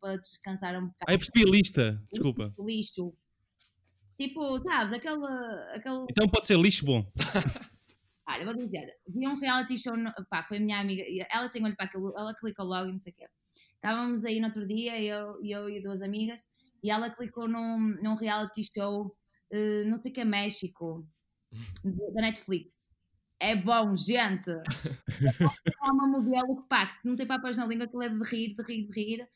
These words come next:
Speaker 1: e vale a pena ver isso. De coisas boas, olha, vi a série do, do, do, do, do, do Nuno Lopes, White Line, sabes? E no
Speaker 2: Uhum.
Speaker 1: costuma arrancar, ali a aquecer e tal,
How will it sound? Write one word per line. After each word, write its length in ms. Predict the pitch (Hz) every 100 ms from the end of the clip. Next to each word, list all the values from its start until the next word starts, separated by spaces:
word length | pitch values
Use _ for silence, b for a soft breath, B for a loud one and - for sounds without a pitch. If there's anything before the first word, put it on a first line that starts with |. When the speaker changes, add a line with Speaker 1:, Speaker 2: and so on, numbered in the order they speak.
| b b b -
Speaker 1:
e 100 | 240
vale 240 | 240 262
a 40 | 240
pena 320 | 269 262 262
ver 220 | 233 247
isso. 480 | 180 160 - 151 127 _ _ _ _
De 160 | 202 285
coisas 500 | 359 370 359 277 170
boas, 920 | 180 196 233 220 180 165 - - - _ -
olha, 200 | 196 196
vi 120 | 240
a 60 | 262
série 240 | 269 247
do, 260 | 226 240 196
do, 280 | 226 214
do, 460 | 190 214 214 202 185
do, 80 | 185
do, 200 | 196 208 -
do 320 | 196 208 202
Nuno 240 | 208 202
Lopes, 440 | 185 180 220 - -
White 320 | 202 208 196
Line, 300 | 190 185 208 262
sabes? 340 | 196 202 294 b b b b -
E 120 | 254
no 80 | 269
Speaker 2:
Uhum. 360 | 135 127 131 196
Speaker 1:
costuma 300 | - 262 262
arrancar, 580 | 262 254 247 240 254
ali 180 | 262 247
a 60 | 240
aquecer 420 | 240 247 - 226
e 100 | 220
tal, 440 | 220 214 233 277